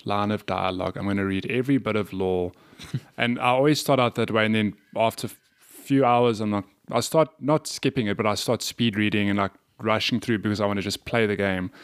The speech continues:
Speaker 2: Hmm.
Speaker 1: The Witcher is the first game I've played in a long time where I actually sat and I just watched. Like, it's like a movie happening, just listen to the dialogue,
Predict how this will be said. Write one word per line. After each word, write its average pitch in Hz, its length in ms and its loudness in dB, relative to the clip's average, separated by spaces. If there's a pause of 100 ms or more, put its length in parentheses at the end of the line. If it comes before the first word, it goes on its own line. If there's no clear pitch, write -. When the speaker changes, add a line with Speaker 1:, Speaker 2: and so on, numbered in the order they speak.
Speaker 2:
Hmm. 117 200 -4
Speaker 1:
The 120 80 0
Witcher 143 240 2
is 123 140 0
the 117 120 -2
first 143 340 0
game 107 220 0
I've 101 180 0
played 110 200 0
in 104 100 0
a 101 60 2
long 98 240 0
time 98 220 -6
where 101 120 -2
I 104 120 2
actually - 240 -6
sat - 360 -2
and 101 100 -4
I 95 40 -4
just 104 220 -6
watched. 95 640 -2 (520)
Like, 107 240 0
it's - 160 -6
like 110 160 -2
a - 20 -2
movie 104 300 2
happening, 98 420 -2
just 92 220 -6
listen 101 340 -2
to 110 120 -4
the 104 100 0
dialogue, 95 540 0